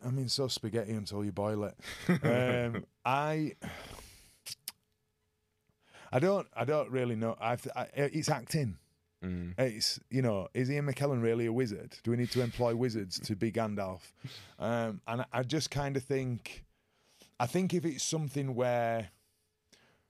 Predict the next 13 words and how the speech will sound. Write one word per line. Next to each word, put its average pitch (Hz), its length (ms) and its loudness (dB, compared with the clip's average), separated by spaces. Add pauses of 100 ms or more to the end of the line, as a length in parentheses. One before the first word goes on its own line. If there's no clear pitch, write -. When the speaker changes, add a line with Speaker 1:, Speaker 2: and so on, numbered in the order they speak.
Speaker 1:
s-, - 120 0 (100)
if 123 180 2
someone 135 260 4
has 117 200 2
a 117 60 0
disability, 104 760 0 (200)
Speaker 2:
Mm. 90 300 -4
Speaker 1:
ha-, 90 80 -4 (120)
give 107 480 0
the 120 140 2
job 104 380 0
to 110 160 -2
someone 110 540 0